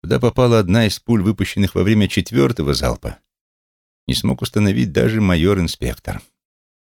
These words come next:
Другая ранила молодого торговца, приехавшего из Анкары в Карс,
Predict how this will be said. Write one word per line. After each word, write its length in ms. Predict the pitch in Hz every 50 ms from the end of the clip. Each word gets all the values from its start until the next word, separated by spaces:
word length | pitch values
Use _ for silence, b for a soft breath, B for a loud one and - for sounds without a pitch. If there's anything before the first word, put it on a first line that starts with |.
| _ _ _ _ _ _ _ _ _ -
Другая 380 | 87 92 95 107 117 113 107 92
ранила 320 | 98 107 104 101 98 95
молодого 420 | 92 92 90 90 90 98 101 95 90
торговца, 580 | - 92 78 71 67 78 76 69 - - -
приехавшего 600 | 65 - 65 69 71 - - 60 - - 73 71
из 100 | 73 69
Анкары 380 | 76 73 67 - 76 73 76 69
в 60 | - -
Карс, 360 | - 85 85 - - -